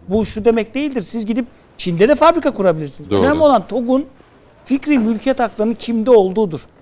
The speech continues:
Speaker 1: Bugün dünyaca ünlü birçok telekomünikasyon markası sanki Amerika'da, Almanya'da, Norveç'te mi üretiliyor?
Speaker 2: E mesela
Speaker 1: Hepsi
Speaker 2: işte
Speaker 1: Çin'de
Speaker 2: şimdi,
Speaker 1: üretiliyor.
Speaker 2: e,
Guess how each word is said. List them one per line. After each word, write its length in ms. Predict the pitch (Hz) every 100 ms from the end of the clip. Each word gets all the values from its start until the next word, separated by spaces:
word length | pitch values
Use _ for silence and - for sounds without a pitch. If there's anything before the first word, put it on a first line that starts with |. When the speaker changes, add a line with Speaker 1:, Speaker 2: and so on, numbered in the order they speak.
| - -
Speaker 1:
Bugün 300 | 220 240 202
dünyaca 400 | 226 233 233 226
ünlü 180 | 220 208
birçok 400 | 294 269 196 - _ - - -
telekomünikasyon 760 | 220 220 226 208 220 196 214
markası 480 | 196 190 180 180 175
sanki 340 | 208 208 196
Amerika'da, 640 | 160 175 196 196 196 185 170
Almanya'da, 600 | 175 180 202 202 190 180
Norveç'te 500 | 175 185 240 269 302
mi 80 | 285
üretiliyor? 320 | 202 _ 113 _
Speaker 2:
E 40 | 95
mesela 300 | 95 - 92
Speaker 1:
Hepsi 200 | 220 277
Speaker 2:
işte 140 | 247 285
Speaker 1:
Çin'de 120 | 330
Speaker 2:
şimdi, 100 | 330
Speaker 1:
üretiliyor. 380 | 302 294
Speaker 2:
e, 20 | 269